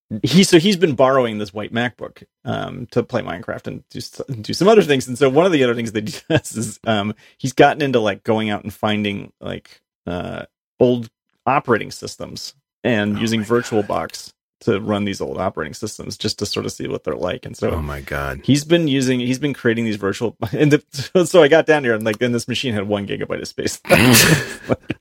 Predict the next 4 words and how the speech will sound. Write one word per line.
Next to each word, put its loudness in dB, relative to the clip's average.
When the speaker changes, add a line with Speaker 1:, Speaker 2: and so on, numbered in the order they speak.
Speaker 2:
<laughs> -14
Crawling. 4
Speaker 1:
Okay. 6
Um, 0